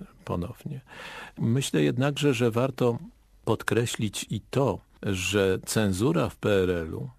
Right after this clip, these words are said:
niejako na dowód tego, jak bardzo byliśmy podporządkowani Rosji, czy w sensie imperialnym, ośrodkiem systemu sowieckiego pozostawała Rosja, a zatem wszelkie wzmianki krytyczne na temat Rosji, nawet carskiej, były eliminowane.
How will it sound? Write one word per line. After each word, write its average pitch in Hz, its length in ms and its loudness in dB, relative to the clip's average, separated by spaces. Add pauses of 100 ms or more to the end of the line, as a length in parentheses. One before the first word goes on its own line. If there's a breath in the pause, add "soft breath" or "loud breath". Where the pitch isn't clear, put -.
(140)
niejako 123 500 0
na 110 140 4
dowód 113 400 2
tego, 104 240 2
jak 98 140 2
bardzo 113 320 2
byliśmy 104 360 0
podporządkowani 113 1080 0 (280 soft breath)
Rosji, 120 540 0 (100)
czy - 140 -4
w - 80 -8
sensie 101 600 0
imperialnym, 110 960 2 (300 loud breath)
ośrodkiem 123 920 -2
systemu 123 460 0
sowieckiego 120 600 0
pozostawała 117 720 0
Rosja, 101 360 -2
a 104 80 0
zatem 107 320 0
wszelkie 139 400 -2
wzmianki 110 560 0
krytyczne 104 580 0
na 87 120 -2
temat 95 340 -2
Rosji, 104 380 0
nawet 123 360 0
carskiej, 107 640 -2 (320 soft breath)
były 123 360 2
eliminowane. 117 840 2